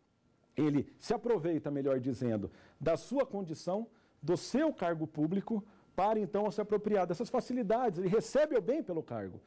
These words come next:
Por isso que tem uma previsão especial. Se ele não se valeu, se por acaso ao praticar o delito ele não se valeu da sua função e se apropriou como qualquer outra pessoa poderia se apropriar,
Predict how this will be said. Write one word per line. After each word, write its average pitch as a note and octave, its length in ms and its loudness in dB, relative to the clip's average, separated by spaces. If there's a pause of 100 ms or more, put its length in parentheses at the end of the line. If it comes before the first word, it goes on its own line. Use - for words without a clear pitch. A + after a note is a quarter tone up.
(220)
Por C4+ 140 2
isso A#3+ 160 2
que F#3+ 100 -4
tem E3 120 2
uma D3+ 140 2
previsão B2 340 -4
especial. G#2 560 -2 (260)
Se - 160 -2
ele E4+ 120 2
não A#3 120 4
se - 120 -6
valeu, D3+ 440 2 (180)
se - 120 -8
por C4+ 160 0
acaso G#3+ 320 0
ao G#3 60 0
praticar F#3 400 -2
o - 20 0
delito D#3+ 340 0
ele D#3 120 2
não A3 140 2
se - 140 -4
valeu F#3 480 2
da F3+ 120 0
sua D#3 180 -2
função C3+ 480 -6 (320)
e C#4 140 4
se - 120 -2
apropriou F#3+ 460 2
como E3+ 160 -8
qualquer G#3 260 -2
outra F#3+ 180 0
pessoa D3 320 0
poderia A#2+ 460 2
se C3 100 -6
apropriar, D3+ 540 0